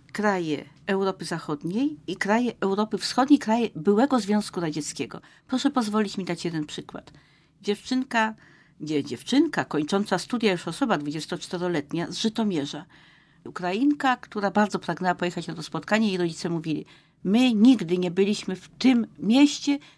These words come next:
gdzie są korzenie naszej wiary. Ty koniecznie tam pojedź", ale nie miała wizy schengenowskiej. Więc dzięki życzliwości M S Z-u udało się jej pomóc tak, że ona tę wizę schengenowską otrzymała w Kaliningradzie. Zatem Ukrainka z Żytomierza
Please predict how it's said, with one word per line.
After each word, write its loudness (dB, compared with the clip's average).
gdzie -2
są 0
korzenie 0
naszej 0
wiary. 0
Ty 4
koniecznie 2
tam -2
pojedź", -12
ale -4
nie 2
miała 4
wizy -2
schengenowskiej. -6
Więc -4
dzięki 0
życzliwości 0
M -2
S -4
Z-u -2
udało 0
się -12
jej -2
pomóc -4
tak, -2
że -8
ona 0
tę -2
wizę -4
schengenowską -2
otrzymała -2
w -20
Kaliningradzie. 0
Zatem -8
Ukrainka 4
z -10
Żytomierza -4